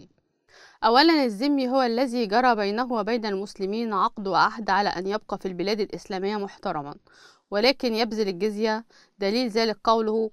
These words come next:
"قاتلوا الذين لا يؤمنون بالله ولا باليوم الآخر ولا يحرمون ما حرم الله ورسوله ولا يدينون دين الحق من الذين أوتوا الكتاب حتى يعطوا الجزية عن يد وهم صاغرون". سورة التوبة التسعة وعشرين.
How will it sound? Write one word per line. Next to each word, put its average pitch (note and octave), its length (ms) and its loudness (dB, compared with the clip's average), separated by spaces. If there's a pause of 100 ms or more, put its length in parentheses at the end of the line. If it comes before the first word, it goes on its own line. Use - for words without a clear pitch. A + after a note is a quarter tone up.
"قاتلوا G#3+ 420 2
الذين G3 440 -4
لا G#3 200 -4
يؤمنون G3 480 -6
بالله G3 520 -6
ولا G3+ 180 -4
باليوم G3 520 -6 (400)
الآخر G3+ 540 -2
ولا G#3 200 -2
يحرمون F#3+ 560 -6
ما F3 140 -6
حرم G3 360 -10
الله F3+ 240 -8
ورسوله G3 560 -8 (540)
ولا A#3 340 4
يدينون G3+ 540 -2
دين G#3+ 180 -6
الحق G#3 400 -8
من G#3 160 -6
الذين G3 360 -4
أوتوا A3+ 320 -8
الكتاب G3+ 400 -6 (460)
حتى A3 440 0
يعطوا A3 300 0
الجزية G3 400 -6
عن F#3 180 -4
يد F3+ 300 -4
وهم G3 220 -8
صاغرون". G3 540 -8
سورة G#3 260 -12
التوبة F#3+ 500 -4
التسعة - 460 -4
وعشرين. F3+ 320 -4